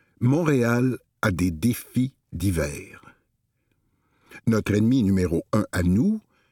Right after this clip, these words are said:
ce sont les marches. La mise en accessibilité du métro est notre plus gros défi, poursuit-elle. En comparaison, les États-Unis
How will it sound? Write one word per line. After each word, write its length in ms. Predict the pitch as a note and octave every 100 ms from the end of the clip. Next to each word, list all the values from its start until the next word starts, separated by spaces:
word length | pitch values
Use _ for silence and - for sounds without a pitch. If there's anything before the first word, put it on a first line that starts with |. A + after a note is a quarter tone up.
| _ _ -
ce 160 | -
sont 160 | F#2+ C3+
les 160 | G2+
marches. 580 | B2 D2+ D2+ - - - _ _ _ _ _ _ _ - - _ _ -
La 120 | B2
mise 460 | C3 D3+ G3 A2 F#2+
en 180 | F#2 G#2
accessibilité 1000 | C3 - C#3+ - A2+ F2+ D#2+ D#2 - G2
du 160 | D#2
métro 520 | E2 G2 - G2 A#2+ -
est 160 | G2+ F#2+
notre 400 | F#2 G2 - E2+
plus 240 | - E2+
gros 320 | D2+ F#2+ A#2+
défi, 440 | F2+ D2+ - G2 G2+
poursuit-elle. 720 | - E2+ - D2+ - C#2 C2 - - _ _ _ _ _ _ _ _ _ _
En 80 | G2
comparaison, 720 | - D#2+ E2+ D#2+ E2 A2 C#3+ - _ _ _ _ _ _
les 240 | A#2 C3+ F3+
États-Unis 640 | D3+ D#3+ F#2 F#2 D#2 D2+